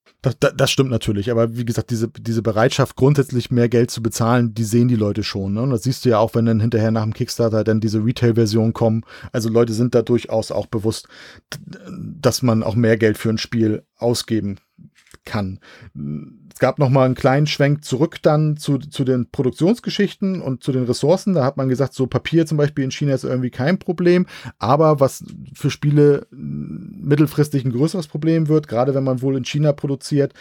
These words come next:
werden, wird zum Beispiel Holz sein, weil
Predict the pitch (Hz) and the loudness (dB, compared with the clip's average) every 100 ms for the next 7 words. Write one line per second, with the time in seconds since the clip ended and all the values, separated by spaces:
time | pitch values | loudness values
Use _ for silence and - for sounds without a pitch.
0 | - - - 127 127 131 120 - 123 131 | -20 -20 0 2 2 0 -4 -8 -2 -2
1 | - 127 127 139 117 156 156 101 95 113 | 0 0 2 2 2 2 0 -4 -2 0
2 | 151 156 123 117 | 0 -2 0 -2